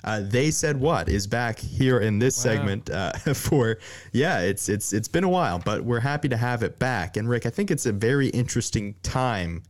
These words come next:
Speaker 1: to bring this segment back because the Montreal Canadiens obviously entering a stretch, uh, a stretch run here that's going to be very, uh, interesting. Obviously, they're holding on to that fourth and final playoff spot right now.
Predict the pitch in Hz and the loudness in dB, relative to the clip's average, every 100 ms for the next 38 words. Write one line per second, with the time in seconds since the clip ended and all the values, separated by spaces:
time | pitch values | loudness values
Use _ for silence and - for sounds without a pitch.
0 | - - - 123 110 101 95 92 107 92 | -20 -18 -4 0 0 2 0 0 -2 -2
1 | 92 85 82 80 76 - - - - - | -2 -2 -4 -4 -4 -8 -8 -12 -20 -12
2 | - 113 - 117 110 - - - - - | -6 -2 0 0 0 -2 -4 -6 -20 -20
3 | - - - 135 156 180 165 143 - 127 | -20 -20 -4 0 0 2 0 0 0 0
4 | 120 107 101 104 101 - 104 104 104 104 | 2 0 0 -2 -2 -2 -2 -2 -2 -2
5 | 101 95 90 85 62 71 - - 110 - | 0 -2 -4 -4 -2 -2 -2 -2 -2 -4
6 | - - - 92 85 73 57 78 - 117 | -8 -12 -8 -4 -2 -2 -2 -2 -2 -2
7 | - 107 104 104 107 107 95 - 98 101 | -2 -2 -2 -2 0 0 0 -2 -2 -2
8 | 98 104 98 98 95 98 104 110 104 104 | -2 -2 -2 0 0 0 0 2 0 -2
9 | 135 - 82 - 113 - 120 - 117 104 | -4 -6 -6 -2 -2 -2 -2 -2 -2 -2
10 | 101 110 110 - 107 101 113 110 107 107 | -2 -2 -2 0 0 0 2 2 2 0
11 | 107 98 101 98 - 107 104 101 107 101 | -2 -2 -2 -2 -2 -2 -2 -2 -2 -2
12 | 92 - 107 104 - - 101 - 90 - | -2 0 0 0 -2 -2 -2 -2 -2 -2
13 | 123 135 135 | -2 0 0